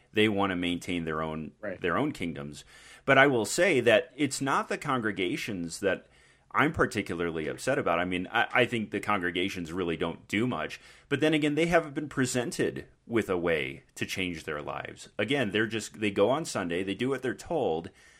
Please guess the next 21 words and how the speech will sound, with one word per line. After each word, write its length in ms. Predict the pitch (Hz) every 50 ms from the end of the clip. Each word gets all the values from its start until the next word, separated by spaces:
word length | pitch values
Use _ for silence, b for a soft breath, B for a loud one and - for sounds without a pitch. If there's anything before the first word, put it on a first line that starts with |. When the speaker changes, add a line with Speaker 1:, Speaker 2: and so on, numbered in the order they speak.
| b b b b b b b
Speaker 1:
and 300 | 120 110 104 104 104 104
they're 140 | 113 107
given 520 | 107 92 101 107 101 98 95 107 104 104 101
principles 840 | - - - 165 190 190 - - 120 - 80 73 73 80 90 - -
to 120 | - - 104
live 480 | 95 90 98 107 104 98 98 95 98
their 160 | 101 101 98 98
lives 400 | 92 98 123 165 185 185 - -
by. 400 | - - - - 62 67 - - b b b b
But 220 | b 123 123 - 110
the 100 | 117 110
desires 840 | 92 110 104 101 95 90 87 92 110 113 151 165 165 151 131 117
of 120 | 120 107 101
their 180 | 107 98 87
heart 380 | - - - - 311 - - - -
aren't 220 | 107 123 131 - -
actually 540 | - 104 123 147 156 - - 131 120 113 110
ever 220 | 117 117 123 127
really 400 | 113 104 98 101 101 104 110 117
dealt 360 | 113 110 123 135 190 220 - -
with. 440 | - - - - - - - -